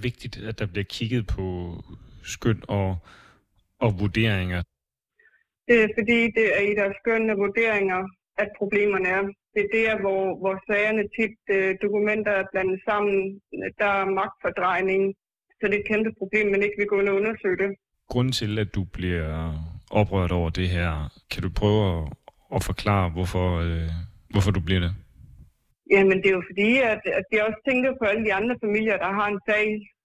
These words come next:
Speaker 2: herover. At, øh, altså, man kan sige, min, der, der har jeg jo stævnet, så der tænker, der skal nok blive taget hånd om.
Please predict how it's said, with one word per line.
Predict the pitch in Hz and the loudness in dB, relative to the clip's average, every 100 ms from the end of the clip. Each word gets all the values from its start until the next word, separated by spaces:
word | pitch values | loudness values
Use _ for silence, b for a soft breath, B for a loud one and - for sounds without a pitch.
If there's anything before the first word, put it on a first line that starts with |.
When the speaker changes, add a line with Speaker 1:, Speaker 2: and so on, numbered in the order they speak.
| _ _ _ _ _ _ 220 | _ _ _ _ _ _ 0
Speaker 2:
herover. | 214 190 190 233 226 - _ _ _ _ _ _ 208 | 2 2 0 0 -2 -8 _ _ _ _ _ _ -4
At, | 202 - 190 | -4 -2 0
øh, | 185 185 185 | 2 -2 -4
altså, | - - 185 185 - | -6 -4 -4 -6 -4
man | 196 | -4
kan | 196 | -2
sige, | 233 226 | 0 2
min, | 240 247 226 | 2 2 2
der, | 220 214 - | 0 0 -2
der | 220 | -2
har | 220 226 | 0 0
jeg | 185 | 0
jo | 190 | -2
stævnet, | - 202 220 226 | -2 0 0 0
så | 196 | 0
der | 208 202 | -2 -2
tænker, | 240 208 196 | -2 0 -2
der | 214 | -2
skal | 220 | -2
nok | 208 - | -2 -2
blive | 214 - | -6 -2
taget | 196 196 | -2 0
hånd | 202 202 | 0 0
om. | 196 | 0